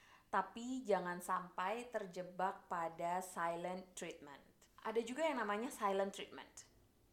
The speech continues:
Cara dimana kita, istilahnya apa ya, mogok kali ya. Jadi kayak diemin orang supaya mereka itu setuju sama kita. Atau ngediemin orang supaya masalah ini bisa selesai dengan sendirinya. No,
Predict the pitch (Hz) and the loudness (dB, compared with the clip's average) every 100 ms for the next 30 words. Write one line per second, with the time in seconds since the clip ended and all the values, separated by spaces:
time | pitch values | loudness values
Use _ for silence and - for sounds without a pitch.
0 | _ _ - 190 208 208 190 185 185 190 | _ _ 0 6 6 6 2 -2 -2 -8
1 | - _ 220 233 240 - 214 214 208 226 | -16 _ 8 10 10 6 0 2 2 2
2 | 269 269 277 165 151 180 - 214 247 202 | 4 6 6 2 -2 -6 -4 2 2 4
3 | - - 170 156 151 170 - 170 208 175 | 2 2 -2 -2 -8 -10 -8 -6 -6 -6
4 | 165 165 - - 185 185 180 180 165 160 | -6 -6 -8 -6 -4 -4 -2 0 0 0
5 | 214 240 - 175 185 214 185 170 196 196 | -2 -4 -2 2 2 2 0 0 0 -2
6 | 180 - 247 - 233 185 190 170 165 - | -4 -4 -4 -2 -4 -2 -4 -4 -8 -10
7 | - - - - - - - 233 220 190 | -10 -10 -20 -20 -20 -12 2 4 4 2
8 | 190 185 180 175 170 196 240 247 214 185 | 0 0 0 2 4 4 4 -2 -2 -2
9 | 175 208 226 208 190 180 180 185 180 202 | 2 2 2 0 -4 -4 -4 -6 -6 -2
10 | 240 254 - - - 185 214 208 190 202 | -2 -4 -8 -20 -14 -2 0 0 -2 0
11 | 208 180 170 165 175 165 165 151 143 - | 0 0 -6 -8 -8 -10 -10 -12 -16 -20
12 | - - 202 208 175 | -20 -12 -2 0 0